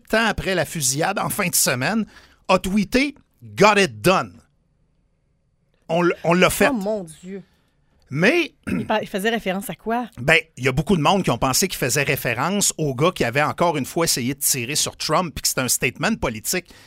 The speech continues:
Speaker 1: Mais Ben Stiller, là, la fin de semaine, il a une vie. Puis lui, il suit les Knicks de New York.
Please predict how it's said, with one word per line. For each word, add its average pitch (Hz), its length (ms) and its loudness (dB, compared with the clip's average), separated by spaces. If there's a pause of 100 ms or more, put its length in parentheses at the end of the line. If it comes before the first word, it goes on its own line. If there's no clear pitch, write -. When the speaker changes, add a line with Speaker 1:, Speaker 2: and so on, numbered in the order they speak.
(180)
Speaker 1:
Mais 113 120 -8
Ben 262 240 2
Stiller, 190 500 4
là, 165 160 -2
la 139 120 -2
fin 151 180 -4
de 131 60 -4
semaine, 160 400 0
il 151 80 0
a 139 40 0
une 127 140 -2
vie. 202 240 -4 (380)
Puis 165 100 -2
lui, 294 220 2
il 285 60 2
suit 285 480 2
les 170 200 2
Knicks 190 340 0
de 165 120 -2
New 156 140 -6
York. - 360 -8